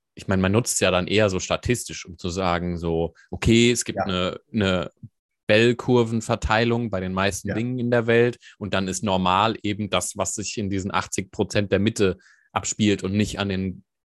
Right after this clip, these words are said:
Speaker 1: Rändern.“ Aber das kannst du ja nicht immer disclaimen, wenn du mit Leuten redest und
Speaker 2: Nee.
Speaker 1: sagst, „Das ist jetzt aber übrigens nur statistische Normalität.“ Natürlich ist jeder ein Individuum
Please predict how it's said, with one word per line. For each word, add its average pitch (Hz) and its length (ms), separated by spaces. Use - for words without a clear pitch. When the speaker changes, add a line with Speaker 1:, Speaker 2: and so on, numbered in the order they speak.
Speaker 1:
Rändern.“ 101 460
Aber 95 140
das 101 120
kannst 107 200
du 117 60
ja - 20
nicht 104 180
immer 120 160
disclaimen, 113 640
wenn 98 140
du 101 60
mit 98 160
Leuten 107 300
redest 98 420
und 135 60
Speaker 2:
Nee. 127 120
Speaker 1:
sagst, - 240
„Das 139 180
ist 175 140
jetzt 165 180
aber 127 220
übrigens 147 580
nur 147 380
statistische 120 760
Normalität.“ 90 800
Natürlich 147 600
ist 113 160
jeder 113 260
ein 95 120
Individuum 101 720